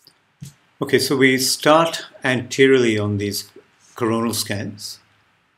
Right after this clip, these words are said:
And as we go back posteriorly, we come into supraspinatus. Here's the supraspinatus tendon. This is the insertion site, so this is the footprint insertion.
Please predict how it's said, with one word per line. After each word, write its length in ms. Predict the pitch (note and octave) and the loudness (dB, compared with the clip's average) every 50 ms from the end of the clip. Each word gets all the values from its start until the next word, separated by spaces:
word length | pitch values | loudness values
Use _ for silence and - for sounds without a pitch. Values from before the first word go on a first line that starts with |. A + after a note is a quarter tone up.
| _ _ | _ _
And 340 | B2 A#2 A2+ A#2 A#2 A#2 A#2 | -8 -6 -4 -4 -6 -6 -6
as 300 | - - C#3 C#3+ C#3 C3+ | -4 0 0 0 0 0
we 120 | C3 A#2+ A2 | -2 -2 -2
go 320 | - B2 A#2 A#2 A#2 A2+ | -2 -2 0 0 0 -2
back 400 | G#2+ G#2+ - A#2 A2 G#2+ - - | -4 -4 -4 -4 -4 -4 -6 -10
posteriorly, 680 | - A#2+ G#2 - - - - D3 D3 D3 D3+ D3 C#3+ | -10 -8 -6 -6 -6 -2 -2 0 0 0 0 -2 -2
we 140 | A#2+ A2+ G#2+ | -2 -2 -6
come 240 | A2 - A#2+ A2+ A2 | -6 -8 -8 -6 -6
into 460 | A2 G#2+ G#2 - A2 G#2+ G#2+ G#2+ A2+ | -6 -8 -8 -8 -8 -6 -6 -6 -6
supraspinatus. 1120 | G#2 - - - A#2+ - - - - - - G#2 G#2 A2 B2 B2+ - - E3 - - - - | -6 -8 -8 -8 -8 -10 -10 -10 -10 -8 -8 -6 -6 -4 -4 -4 -4 -6 -8 -8 -8 -8 -8
Here's 400 | B2 A#2+ A#2 A2+ G#2 - - - | -6 -6 -6 -6 -6 -8 -8 -8
the 200 | - G#2+ G2+ G#2 | -8 -8 -6 -6
supraspinatus 1000 | G#2 G#2 - G#2 - - - - _ G2+ G2 G2 G2 - - F#2+ - - - - - _ _ _ _ _ _ | -8 -8 -10 -12 -12 -14 -16 -14 _ -10 -10 -10 -8 -8 -8 -8 -8 -8 -10 -12 -18 _ _ _ _ _ _
tendon. 520 | - C3 B2+ C3 C3 E3 F#3 A3 A#3 - - _ _ _ _ _ _ _ _ _ _ _ _ _ _ _ _ _ _ _ _ _ _ _ _ _ | -6 -4 -4 -2 -2 -4 -4 -6 -8 -12 -18 _ _ _ _ _ _ _ _ _ _ _ _ _ _ _ _ _ _ _ _ _ _ _ _ _
This 180 | _ - - - | _ -12 -12 -10
is 60 | - | -8
the 60 | A2+ | -8
insertion 460 | G#2+ G#2 G#2 G#2 C3 C#3+ C#3+ C#3+ D3 C3+ | -6 -6 -2 0 2 2 2 2 0 -2
site, 300 | - - C3+ B2+ B2+ B2+ | -2 -2 -2 -2 -2 -2
so 240 | - - - - - - | -6 -8 -8 -10 -12 -16
this 240 | - - A#2+ G#2+ - | -12 -10 -8 -8 -8
is 120 | G#2+ G2 - | -10 -10 -12
the 80 | G#2+ | -12
footprint 460 | G#2 - - C#3 C#3 - - B2+ A2+ | -12 -4 -4 -4 -4 -2 -4 -6 -4
insertion. 640 | A#2 A2 G#2+ - - B2 A#2+ - - B2+ A#2 A#2+ A#2 | -4 -6 -6 -4 -2 -2 -2 -2 -2 -2 -4 -6 -6